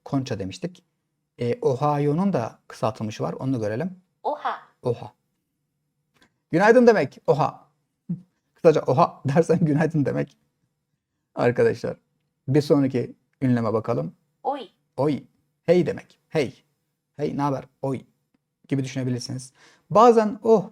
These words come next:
Speaker 1: tanrım" anlamında da kullanılabiliyor bu kelime. Ama genelde seslenme kelimesidir.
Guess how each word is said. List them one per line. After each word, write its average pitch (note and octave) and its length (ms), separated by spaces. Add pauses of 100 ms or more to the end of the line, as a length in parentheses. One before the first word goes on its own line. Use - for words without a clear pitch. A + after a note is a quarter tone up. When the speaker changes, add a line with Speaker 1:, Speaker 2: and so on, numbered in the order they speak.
(120)
Speaker 1:
tanrım" G3 540
anlamında F#3+ 680
da F#3 140
kullanılabiliyor F3+ 960 (640)
bu C3 120
kelime. A2+ 320 (520)
Ama G#3+ 160
genelde F#3 360
seslenme D#3+ 640
kelimesidir. - 640